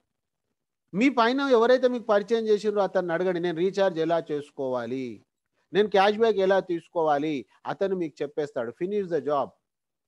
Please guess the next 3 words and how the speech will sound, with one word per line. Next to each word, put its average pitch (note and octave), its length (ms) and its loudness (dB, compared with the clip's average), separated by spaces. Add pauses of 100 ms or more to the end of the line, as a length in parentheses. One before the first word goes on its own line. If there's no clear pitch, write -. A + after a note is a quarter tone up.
(1200)
మీటింగ్ D4+ 440 2
ఎవరు G#3 260 4
రావాలి? C#3 580 0